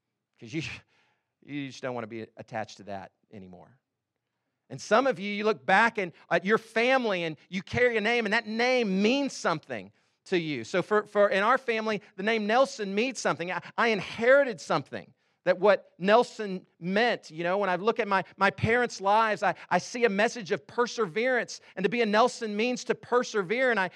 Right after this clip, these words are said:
and I'm teaching this to my children. So, you know, Noah just, just started tackle football for the first time this year. And so I, what am I telling him? I'm saying, uh,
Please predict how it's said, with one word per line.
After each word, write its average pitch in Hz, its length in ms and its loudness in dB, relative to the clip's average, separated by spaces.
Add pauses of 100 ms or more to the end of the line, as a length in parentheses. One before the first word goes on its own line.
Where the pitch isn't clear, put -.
(120)
and 196 100 -2
I'm 185 140 0
teaching 247 400 -10
this 202 160 -6
to 226 100 -8
my 196 140 -2
children. 202 500 0 (340)
So, 208 320 0
you 196 120 -4
know, 196 60 -2
Noah 214 340 2
just, 196 260 -8 (160)
just 196 160 -4
started 214 320 4
tackle 220 320 -4
football 170 580 0 (200)
for 180 120 -10
the 156 60 -16
first 196 220 0
time 175 380 -2
this 170 220 -4
year. 165 160 0
And 165 120 -2
so 220 140 2
I, 190 80 6 (140)
what 214 140 4
am 240 100 2
I 240 40 2
telling 254 200 0
him? 226 60 -2
I'm 196 60 -2
saying, 202 280 -2 (260)
uh, 185 140 4